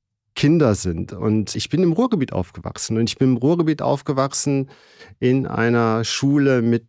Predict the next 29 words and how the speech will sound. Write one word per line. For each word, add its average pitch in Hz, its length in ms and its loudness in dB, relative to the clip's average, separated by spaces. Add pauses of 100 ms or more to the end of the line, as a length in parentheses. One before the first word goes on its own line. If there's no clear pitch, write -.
(100)
Menschen 131 640 0
aus - 580 -2
sehr 127 220 2
verschiedenen 120 640 -2
Kulturen, 131 440 0
Menschen 131 280 2
mit 131 120 0
Einwanderungsgeschichte. 101 1300 -2
Damals 120 500 2
hießen 127 320 -2
die 104 140 -6
Ausländer 95 840 -2
und 104 180 -2
dann 107 140 2
hießen 120 260 -2
die 117 100 0
Gastarbeiter. 101 960 -2 (680)
Und 113 280 0
meine, 127 480 2
meine 127 220 0
Freunde 165 640 0 (220)
hatten, 120 640 -2
äh, 104 400 -6 (180)
Migrationshintergrund 131 1080 0
und 131 240 0 (400)
wurden 160 540 2
aber 123 260 0
auch 131 280 0
darauf 135 680 0